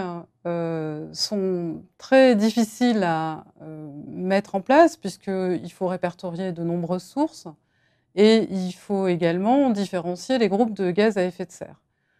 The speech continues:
Euh, les scientifiques, euh, qui publient ces rapports,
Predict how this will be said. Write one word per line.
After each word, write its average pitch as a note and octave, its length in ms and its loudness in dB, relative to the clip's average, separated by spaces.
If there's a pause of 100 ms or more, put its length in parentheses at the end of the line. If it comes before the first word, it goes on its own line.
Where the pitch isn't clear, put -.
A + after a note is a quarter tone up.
(320)
Euh, D#3+ 200 0
les G#3 220 4
scientifiques, G#3+ 800 -2
euh, E3 160 -4
qui F#3+ 200 -10
publient F3+ 440 -6
ces E3+ 180 -8
rapports, E3 880 0